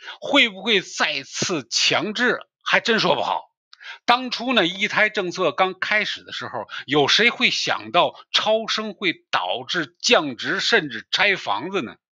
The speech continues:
当时的计划生育是一票否决制，确实起到了很大作用。当乌纱帽不保的时候，保不齐什么事儿都可能干得出来。现在呢，会不会把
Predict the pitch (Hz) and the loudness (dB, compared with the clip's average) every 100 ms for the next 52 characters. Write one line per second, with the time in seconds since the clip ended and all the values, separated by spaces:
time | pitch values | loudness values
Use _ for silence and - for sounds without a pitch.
0 | - - - - - - 233 254 - - | -16 -12 -10 -10 -12 -2 0 2 2 2
1 | 247 214 - 214 185 175 202 220 202 - | 4 4 4 4 4 2 -2 -2 -4 -6
2 | - - 185 175 160 190 247 - 214 139 | -2 0 0 -6 -4 0 2 6 4 4
3 | 104 101 110 123 110 _ _ - - - | -4 -2 0 0 -4 _ _ -20 -8 2
4 | - 269 185 233 - - 135 156 160 131 | 6 6 6 2 2 2 4 0 -2 -2
5 | - 90 87 - - 135 143 101 - _ | -6 -8 -6 -4 -2 -4 -4 -8 -10 _
6 | - - - 233 214 220 240 233 233 247 | -20 -2 2 2 0 -4 2 4 4 2
7 | 190 - 247 - - - - 165 196 160 | -2 -2 -8 -8 -6 -4 -2 2 4 4
8 | 127 104 _ _ - 110 156 185 196 202 | 0 -2 _ _ 2 4 2 2 2 2
9 | 131 - 185 240 226 214 156 - 143 - | 0 2 2 4 6 6 4 -4 -8 -6
10 | 117 123 120 - 160 110 101 104 85 - | -8 -8 -10 -2 0 0 -6 -4 -4 -4
11 | _ _ _ _ - - - - - 269 | _ _ _ _ -12 -10 -10 -2 4 4
12 | 233 214 269 220 165 - 240 202 208 190 | 4 4 4 4 0 -2 -4 -2 4 2
13 | - 107 143 | 4 2 2